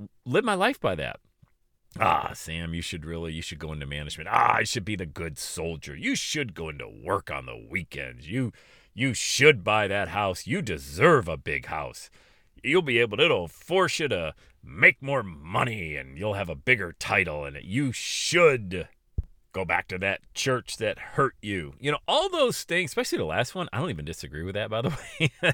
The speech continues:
That last comment, it's just, it's what's fresh in my mind. People tell me what I, what I should have done. Let me tell you, man, uh, you know what I feel I should do? And maybe you agree, maybe you don't. Look, I love,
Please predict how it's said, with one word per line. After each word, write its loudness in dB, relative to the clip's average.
That 2
last -2
comment, -2
it's -4
just, -2
it's 4
what's 2
fresh 8
in -2
my 0
mind. 2
People -2
tell 2
me -2
what 0
I, -2
what 2
I 6
should 0
have -2
done. -4
Let -2
me 2
tell -2
you, -4
man, -10
uh, -4
you -6
know 2
what 4
I 8
feel 2
I 6
should -2
do? 0
And 2
maybe 6
you 2
agree, 2
maybe 2
you 0
don't. 0
Look, 4
I 10
love, 4